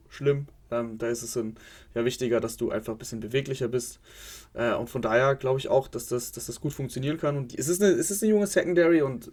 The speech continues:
bei jungen Se-, jungen Secondaries wissen wir immer, klar, die brauchen auch ein bisschen Zeit und da, da wird's auch ein paar Coverage-Busts mal geben.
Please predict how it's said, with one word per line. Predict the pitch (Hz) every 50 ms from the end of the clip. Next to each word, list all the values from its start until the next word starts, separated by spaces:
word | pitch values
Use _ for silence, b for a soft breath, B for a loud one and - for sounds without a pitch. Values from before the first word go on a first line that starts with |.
| - -
bei | - 127
jungen | 139 127 127 151
Se-, | - - - - 127
jungen | 139 156 165 180 175 151 -
Secondaries | - - - 147 147 - 156 151 143 143 139 143 135 131
wissen | 131 - - 147
wir | 131 131
immer, | 147 147 147 147 143 B B B B B B B
klar, | - - 127 147
die | 143
brauchen | 135 139 156 151
auch | 139 131
ein | 131
bisschen | 131 - 127 113
Zeit | - - 185 - 185 196 - - -
und | - 117 113
da, | 120 117 113 107
da | 90 95 101 - _ _ _ -
wird's | 127 117 127 147 165 165 -
auch | - 139 147
ein | 143 135
paar | 139 139 127 135 131 127 -
Coverage-Busts | - 143 131 143 139 - - 127 131 - - -
mal | 131 123
geben. | 120 139 151 165 175 170